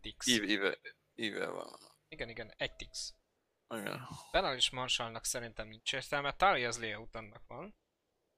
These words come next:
Speaker 2: Tra-, Talia's Lieutenant, igen, annak lehet, hogy van.
Speaker 1: Aha,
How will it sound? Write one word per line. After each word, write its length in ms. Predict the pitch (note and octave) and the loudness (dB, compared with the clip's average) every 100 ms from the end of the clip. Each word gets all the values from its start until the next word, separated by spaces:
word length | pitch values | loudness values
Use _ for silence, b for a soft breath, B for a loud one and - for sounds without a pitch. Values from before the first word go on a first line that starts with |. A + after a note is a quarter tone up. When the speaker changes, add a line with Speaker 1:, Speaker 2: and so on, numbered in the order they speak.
| _ _ _ _ _ _ - | _ _ _ _ _ _ 6
Speaker 2:
Tra-, 240 | A#2 G#2+ | 8 8
Talia's 280 | - B2 G#2 | 10 10 10
Lieutenant, 420 | A2 G#2 G2 G2 - | 6 2 2 2 -2
igen, 200 | G2+ F#2+ | 0 0
annak 280 | G2 G#2+ | 0 -2
lehet, 240 | A2 G#2+ G#2 | -4 -4 -4
hogy 80 | G#2+ | -8
van. 280 | A2 A#2+ _ _ _ _ _ _ _ _ _ _ | -8 -10 _ _ _ _ _ _ _ _ _ _
Speaker 1:
Aha, 400 | - C#3 F#3+ - | -4 2 2 2